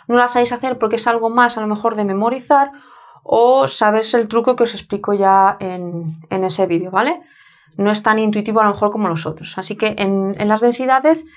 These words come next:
eh, tomad nota en, en este tipo de cambios, ¿vale? Que es muy importante.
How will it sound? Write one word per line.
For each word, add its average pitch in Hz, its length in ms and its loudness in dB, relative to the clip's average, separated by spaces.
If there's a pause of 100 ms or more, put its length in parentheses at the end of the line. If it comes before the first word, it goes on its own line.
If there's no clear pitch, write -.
(340)
eh, 190 540 2 (680)
tomad 220 320 4
nota 262 480 4
en, 208 260 0
en 202 140 -2
este 214 200 2
tipo 220 280 -4
de 180 120 -6
cambios, 175 320 -6
¿vale? 214 240 -2
Que - 80 -4
es 208 80 -6
muy 214 140 -2
importante. 180 640 -6